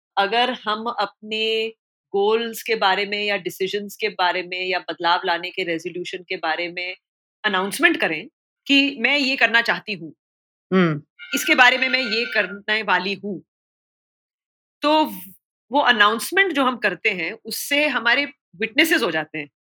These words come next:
Speaker 2: जी, जी,
Speaker 1: और
Speaker 2: जी।
Speaker 1: जब हमारे पास विटनेसेस होते हैं, फिर, अम,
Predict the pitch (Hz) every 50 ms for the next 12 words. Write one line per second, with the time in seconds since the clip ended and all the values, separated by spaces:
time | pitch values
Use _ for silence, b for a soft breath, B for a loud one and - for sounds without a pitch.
0 | _ _ _ _ - - 190 196 214 185 131 - - - - 143 180 170 - 226
1 | 247 262 269 277 262 - - _ _ _ _ _ _ _ _ _ _ _ _ _
2 | - 208 254 262 254 269 262 254 254 247 277 285 320 311 294 196 185 226 220 254
3 | 285 330 330 349 320 - 226 214 - 262 294 370 330 - - 254 - 320 311 -
4 | _ _ _ _ _ _ _ _ - 208 202 202 196 196 190 196 196 202 202 202